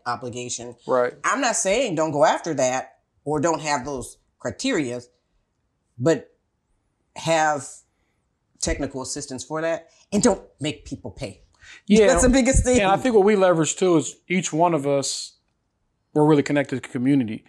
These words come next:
Speaker 2: And so it's like being trusted
Speaker 1: Mm-hmm.
Speaker 2: by community. So that helps, right? With having difficult conversations. Like,
Speaker 1: Yeah.
Speaker 2: we won't think money was a difficult conversation, but really it is a difficult conversation. So we try to leverage, leverage that,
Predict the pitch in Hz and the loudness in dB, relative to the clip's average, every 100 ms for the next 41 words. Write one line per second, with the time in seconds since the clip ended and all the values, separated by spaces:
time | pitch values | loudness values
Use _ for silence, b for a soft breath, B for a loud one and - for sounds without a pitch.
0 | b b 139 131 127 127 123 127 - 127 | b b -6 0 2 0 -6 -8 -6 -6
1 | - 139 110 143 139 - 113 113 - 131 | -4 -6 -2 0 0 0 -6 -12 -12 -10
2 | 131 180 127 117 - 123 120 113 135 147 | -8 -2 -2 -2 -6 -10 -10 -4 0 2
3 | 143 170 - - 127 135 131 - 147 156 | 2 2 0 -6 -6 -6 -6 -4 -2 2
4 | 147 147 143 131 139 147 151 143 139 196 | 2 2 -2 0 0 0 0 -2 -2 -2
5 | 220 - 120 127 135 165 156 147 220 151 | -2 -2 -4 -6 -2 -2 0 0 0 0
6 | 147 139 147 139 143 139 135 208 202 156 | -2 -4 -6 -6 -6 -6 -2 -2 -2 -4
7 | 131 131 - b b b b 143 170 147 | -4 -4 -8 b b b b 4 4 4
8 | 139 160 156 139 131 131 127 131 127 - | 4 4 2 0 -4 -6 -6 -6 -6 -6
9 | 135 - 123 120 143 127 135 131 123 117 | -6 -6 -6 -4 -4 -4 -6 -6 -8 -14
10 | - _ _ _ - 147 135 110 139 135 | -18 _ _ _ -2 0 0 0 0 0
11 | 131 - | -2 -8